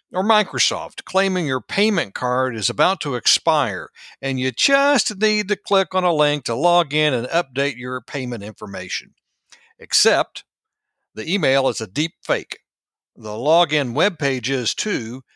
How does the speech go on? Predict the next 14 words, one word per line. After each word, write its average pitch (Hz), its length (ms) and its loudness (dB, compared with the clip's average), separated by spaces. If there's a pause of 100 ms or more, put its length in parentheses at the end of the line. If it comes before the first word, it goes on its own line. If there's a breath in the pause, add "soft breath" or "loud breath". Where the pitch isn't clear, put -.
(280 soft breath)
and 156 200 0
you've 135 220 -6
just 208 340 2
shared 170 480 2
your 127 140 -4
login 147 640 2
and 123 140 -4
password 151 580 -2
along 127 360 0
with 113 100 -6
your 113 160 -10
credit 190 300 -2
card 107 260 -2
information 107 680 -8